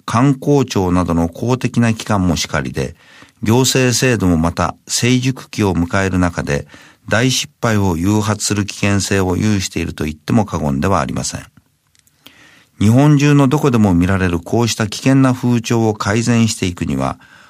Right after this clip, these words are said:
個々のパートの努力だけではもはや限界があります。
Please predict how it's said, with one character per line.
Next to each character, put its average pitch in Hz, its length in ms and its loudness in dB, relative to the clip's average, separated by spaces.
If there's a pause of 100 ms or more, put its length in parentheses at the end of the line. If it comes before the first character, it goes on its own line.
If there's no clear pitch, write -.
(160)
個 - 120 -6
々 156 120 2
の 127 120 6
パ 117 240 0
ー - 20 -2
ト 104 140 -2
の 90 120 2
努 87 120 2
力 104 200 0
だ 80 120 -2
け 85 120 -2
で 82 80 -2
は 78 260 0 (180)
も 110 120 2
は 107 120 2
や 78 140 0
限 78 300 0
界 107 220 -2
が 101 120 0
あ 90 40 0
り 80 100 -4
ま 73 100 -2
す。 - 220 -8